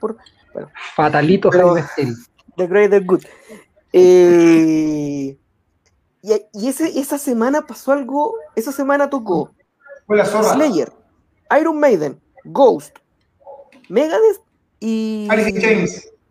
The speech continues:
Speaker 1: y, y to-, y, bueno, y Black
Speaker 3: Alice in
Speaker 1: Sabbath, o
Speaker 3: Chains.
Speaker 1: sea,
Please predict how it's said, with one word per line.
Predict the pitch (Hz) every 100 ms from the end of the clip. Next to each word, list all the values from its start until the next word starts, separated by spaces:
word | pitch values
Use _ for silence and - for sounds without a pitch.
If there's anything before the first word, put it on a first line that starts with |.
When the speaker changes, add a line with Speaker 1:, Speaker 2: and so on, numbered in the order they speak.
| _ _ _ _ _ _ _ _ -
Speaker 1:
y, | 208 208 - -
y | 196
to-, | 196 190
y, | 190 196 202 202 196 196 190 196 196 190
bueno, | 185 196
y | 202
Black | 202
Speaker 3:
Alice | 208
in | 285
Speaker 1:
Sabbath, | 247
o |
Speaker 3:
Chains. | - 175
Speaker 1:
sea, | 190 185